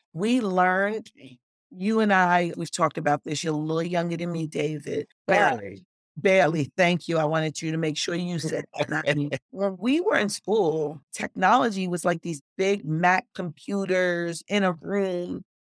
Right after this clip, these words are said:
Speaker 1: And then when we became teachers, it became smart boards and laptop cards.
Speaker 2: Was a thing.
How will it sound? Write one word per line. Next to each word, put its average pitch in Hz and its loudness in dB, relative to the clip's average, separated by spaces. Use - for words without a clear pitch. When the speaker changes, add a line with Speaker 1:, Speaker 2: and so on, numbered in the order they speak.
Speaker 1:
And 180 0
then 196 2
when 180 -2
we 196 0
became 175 -2
teachers, 190 -2
it 170 -4
became 156 -6
smart 196 -2
boards 170 0
and 151 -4
laptop 185 0
cards. 160 -4
Speaker 2:
Was 113 -6
a 113 -4
thing. 117 -2